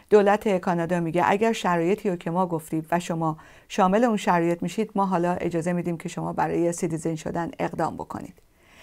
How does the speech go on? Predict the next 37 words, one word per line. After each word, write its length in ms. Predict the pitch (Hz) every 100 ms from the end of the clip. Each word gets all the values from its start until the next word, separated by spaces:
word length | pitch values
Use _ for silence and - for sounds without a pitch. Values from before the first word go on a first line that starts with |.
| - - - -
مهمترین 680 | 220 233 226 233 214 220 214
بخشش 580 | 208 254 - 269 247 -
و 80 | 196
تو 140 | 196
قوانین 600 | 190 185 185 185 208 226
جدیدشون 840 | 208 180 175 190 196 208 196 185 165 -
میزان 800 | 175 180 175 156 185 202 202 202 196 - -
زمانی 540 | 170 190 175 185 220
هستش 400 | 208 196 196 190
که 80 | -
شما 360 | 190 175 180 190
حضور 380 | 180 160 185 202
فیزیکی 640 | 202 185 160 160 160 208
دارید 400 | 185 170 170 170 - - - -
ظرف 460 | 170 165 196 196 190
پنج 580 | 190 185 185 180 160 156
سال 360 | - 180 214
گذشته، 680 | 214 196 180 170 - 175 170 175 - - - -
که 160 | - 180
برگشت 540 | 185 180 170 196 -
به 80 | 196
همون 300 | 185 190 190
قوانینی 480 | 185 165 165 180 180
که 160 | 185
اوایل 400 | 165 160 165 160
بود، 200 | 156 170
هزار 380 | 170 185 185 202
و 40 |
نود 320 | 208 180 165 170
و 40 |
پنج 260 | 175 233 220
روز 120 | 214
شما 220 | 185 175
باید 320 | 175 165 165
اینجا 240 | 160 160 165
بوده 280 | 165 165
باشید. 480 | 156 - - - -